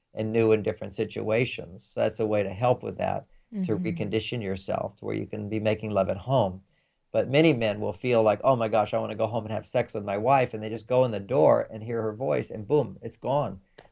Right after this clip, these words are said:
Speaker 1: We're back to
Speaker 2: Mm.
Speaker 1: all the problems of the kids and the billing and the scheduling and the arguments and the disappointments, and it just kills that sex drive. So we got a lot of things opposing <laughs> lasting sex.
Speaker 2: Right.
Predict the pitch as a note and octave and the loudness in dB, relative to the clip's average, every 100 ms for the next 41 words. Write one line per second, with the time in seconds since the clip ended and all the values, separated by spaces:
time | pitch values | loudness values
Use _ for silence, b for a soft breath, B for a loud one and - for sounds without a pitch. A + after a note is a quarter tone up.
0 | - A#2+ G2 A#2 F3 B2 G#2+ A#2 G#2+ - | -2 2 6 6 6 4 6 6 4 2
1 | C#3+ D3 C3+ C3 A2+ G#2+ G#2+ - D3 C#3+ | 6 6 4 -4 -8 -12 -8 0 2 2
2 | A#2 A2 G#2 G#2 G#2+ C#3+ C#3+ C3+ B2+ A2+ | -2 -12 -14 -14 -6 0 2 2 0 -8
3 | G#2 G#2+ - D3 C3 C#3 B2 A2+ G#2 G2 | -12 -12 0 0 0 -4 -6 -8 -10 -2
4 | C3+ C#3 C3 B2+ A#2+ A2 G2 G2 G#2 A2 | 0 0 -2 -6 -8 -10 -10 -12 -12 -10
5 | B2 C#3 G#2+ B2 B2 _ _ _ - G#2+ | -2 -2 -2 -8 -12 _ _ _ -10 -6
6 | G#2 A2 G#2+ - C3+ B2+ A#2+ G#2 - A2 | -4 -6 -6 0 2 4 0 -6 -4 -6
7 | - - A2 - C#3 C#3 D3 B2 B2 D3 | -6 -14 -14 -10 -4 2 4 4 6 8
8 | E3 D#3+ C#3+ C#3 B2+ - C3 C3 A2+ G#2+ | 8 6 0 -4 -6 -6 -4 -4 -4 -6
9 | G#2+ A#2+ - - - D3+ - - D3 D3+ | 0 0 0 -6 -12 -10 -4 0 2 0
10 | D3+ - C#4 C4+ C4+ D4 D4 | -6 -14 0 8 10 10 8